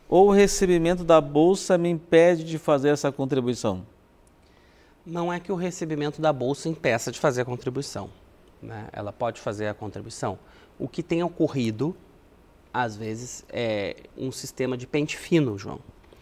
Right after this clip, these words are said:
Speaker 2: em cruzamento de dados, em que a pessoa fica, suspende um benefício, porque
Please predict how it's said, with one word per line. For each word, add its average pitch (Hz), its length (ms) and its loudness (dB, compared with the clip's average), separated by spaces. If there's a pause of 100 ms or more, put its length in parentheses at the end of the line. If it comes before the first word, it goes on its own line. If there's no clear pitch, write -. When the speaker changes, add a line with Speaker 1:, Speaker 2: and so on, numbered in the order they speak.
(280)
Speaker 2:
em 107 80 -8
cruzamento 123 540 -4
de 147 100 -2
dados, 123 480 0
em 165 100 -6
que 180 80 -4
a 165 60 -2
pessoa 156 320 -4
fica, 156 280 -8 (240)
suspende 170 540 -2
um 123 100 0
benefício, 107 640 -4 (680)
porque 123 1080 0